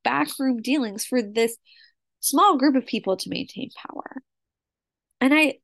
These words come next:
I wanna talk about this, one, because this is one of my fucking passions. As somebody who grew up attending Catholic school, I have done so much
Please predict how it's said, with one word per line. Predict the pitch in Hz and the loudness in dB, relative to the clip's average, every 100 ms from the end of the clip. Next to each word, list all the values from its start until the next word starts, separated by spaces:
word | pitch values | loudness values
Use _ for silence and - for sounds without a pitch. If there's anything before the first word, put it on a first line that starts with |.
| - | -6
I | 247 285 | 2 2
wanna | 254 277 381 480 | 2 0 0 -2
talk | - - - | -2 -6 -6
about | - 190 190 | -10 -10 -8
this, | 202 - | -10 -4
one, | 220 233 185 | 0 0 -2
because | - 190 | -6 -6
this | 190 196 | -4 -4
is | 240 262 | -2 0
one | 269 | 0
of | 320 233 | -2 -4
my | 208 | -4
fucking | 208 196 180 175 | -6 -6 -10 -8
passions. | 165 175 - - - - - _ | -8 -6 -8 -10 -18 -20 -20 _
As | 233 269 311 | 0 0 0
somebody | 330 320 | -2 2
who | 277 262 | 4 2
grew | 196 190 | 0 -2
up | 190 | -4
attending | 185 185 190 254 | -6 -6 -2 -2
Catholic | 262 254 240 | -2 -2 -4
school, | - - 185 180 - - - | -4 -2 0 -2 -10 -20 -4
I | 220 | -2
have | 247 262 | 0 0
done | 233 | -2
so | 214 - - - - 262 262 294 302 320 330 - | -2 -6 -4 -4 -2 0 2 2 2 -2 -6 -14
much | 214 202 196 - | -8 -6 -6 -6